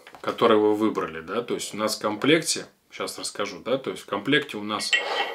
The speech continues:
а, существует либо, то есть всего четыре арма, да, то есть вариаций может быть масса. Вариаций может быть сто пятьдесятый, две, две двести восьмидесятые, раз вариация.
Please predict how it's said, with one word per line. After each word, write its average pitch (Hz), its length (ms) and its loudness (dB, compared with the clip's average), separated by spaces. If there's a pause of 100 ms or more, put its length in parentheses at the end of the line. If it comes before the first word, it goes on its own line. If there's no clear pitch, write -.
(260)
а, 98 200 0
существует 110 720 2
либо, 101 540 0 (240)
то 104 100 -6
есть 95 120 -6
всего 127 260 2
четыре 113 380 2
арма, 85 340 0
да, 104 140 -2
то 107 100 -2
есть - 180 -4
вариаций 113 540 2 (140)
может - 300 0
быть 107 180 -18 (500)
масса. - 380 -12 (640)
Вариаций 107 560 -6
может 98 280 -10
быть 85 200 -16
сто - 200 -6
пятьдесятый, 131 680 -2
две, 95 260 -4
две 107 460 -4
двести 101 460 -6
восьмидесятые, 95 880 -6
раз 98 340 -2
вариация. 80 480 -10